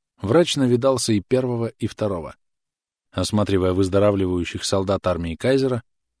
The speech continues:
армии социал-демократов, армии Третьего рейха. Все эти тридцать лет, — думал Кристиан, — неизменным оставался лишь запах изо рта врача.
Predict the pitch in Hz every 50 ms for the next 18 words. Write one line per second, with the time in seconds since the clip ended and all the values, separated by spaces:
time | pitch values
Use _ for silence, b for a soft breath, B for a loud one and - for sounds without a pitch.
0 | _ _ _ _ - 147 147 135 113 101 90 - 98 - - 107 98 95 95 87
1 | 90 82 80 78 - 107 131 139 - 123 - - _ _ _ _ _ _ _ _
2 | _ _ _ - 95 98 113 131 135 143 139 - - 104 90 82 - 95 92 98
3 | 98 95 87 82 - - - - _ _ _ _ _ _ _ _ _ _ _ _
4 | _ _ _ _ _ _ _ _ _ - - - 156 156 135 117 - 95 - _
5 | - - 110 113 104 - - 95 82 - 107 131 151 139 - - _ _ _ _
6 | _ _ _ - 90 90 85 85 85 82 - - 95 92 - - - 98 87 82
7 | 80 - _ _ _ _ _ _ _ _ _ _ _ - 95 101 110 113 113 117
8 | 139 156 156 147 139 123 120 113 - - - 110 117 127 127 120 - - 107 107
9 | 107 104 95 87 95 117 113 - 110 107 - 107 95 98 95 90 - - 90 82
10 | 82 87 90 90 - - - 78 -